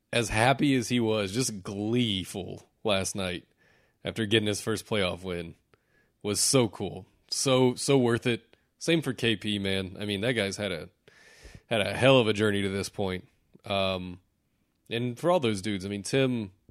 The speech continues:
down, down the line, like, just living through it and seeing, well, this is why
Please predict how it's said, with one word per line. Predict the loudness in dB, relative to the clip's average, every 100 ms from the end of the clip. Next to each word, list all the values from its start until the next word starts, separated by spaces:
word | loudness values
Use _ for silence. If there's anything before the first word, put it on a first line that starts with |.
| _ _ -6
down, | -2 -2 0
down | 0 4
the | 4
line, | 4 2 -2 -8 -8
like, | -6 -6 -8 _ _ _ -20 -20 _
just | -6 -2
living | 4 6 4
through | 4 6
it | 6 4
and | 0 -2
seeing, | 0 2 2 0 -2 -4 -10 -16
well, | -6 -4 0
this | 0 0
is | 0
why | 4 4 4 2